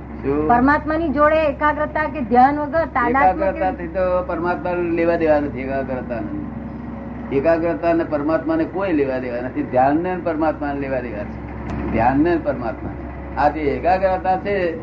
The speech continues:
Speaker 1: એ તો દુનિયામાં વ્યગ્રતા બટાડવાનું ઔષધ છે. વ્યગ્રતા જેને થઈ ગયું હોય,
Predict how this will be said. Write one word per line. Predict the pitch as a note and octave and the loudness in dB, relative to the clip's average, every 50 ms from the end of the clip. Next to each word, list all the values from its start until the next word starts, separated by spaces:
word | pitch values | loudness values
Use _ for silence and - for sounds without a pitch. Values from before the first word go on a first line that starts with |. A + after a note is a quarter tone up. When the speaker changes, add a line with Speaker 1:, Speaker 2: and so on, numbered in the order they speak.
| - - - - - - - | -10 -10 -10 -10 -10 -8 -6
Speaker 1:
એ | E3 | -4
તો | E3 G3 F#3+ | -2 -2 0
દુનિયામાં | D#3 D3+ D3+ D#3+ F3 F#3 F3+ F#3 F#3 E3 | 2 4 4 4 4 4 4 2 2 2
વ્યગ્રતા | D3 C#3 C3+ C3 D3 E3+ F3+ - F#3 F#3 | 2 0 0 2 2 2 2 4 2 2
બટાડવાનું | F3+ - D3+ - E3+ F3 F3 E3+ F3 F3 F3 F3+ F3 D#3+ C3+ C3 | 4 2 2 0 2 0 0 0 0 0 0 0 -2 -2 0 0
ઔષધ | C#3 C#3 - F3+ F3 - | 0 2 2 0 -2 -2
છે. | - - - A2+ G#2 - - - - - - - - - - - - - G#2+ | -2 -6 -10 -10 -10 -10 -10 -12 -14 -14 -14 -14 -12 -12 -12 -10 -6 -2 0
વ્યગ્રતા | A2 A#2 A#2+ B2+ D3 D#3+ D#3 E3 E3 D#3+ | 2 2 2 4 2 2 2 2 2 0
જેને | D3 C#3+ D#3 D3+ D#3 D3+ C3+ - - | 2 0 -2 -2 -2 -2 -4 -4 -2
થઈ | B2+ D#3 - | -2 -2 0
ગયું | F3 E3 C#3+ B2 - | 2 0 0 0 0
હોય, | G2+ G#2+ G#2+ B2 - | -2 -4 -4 -4 -4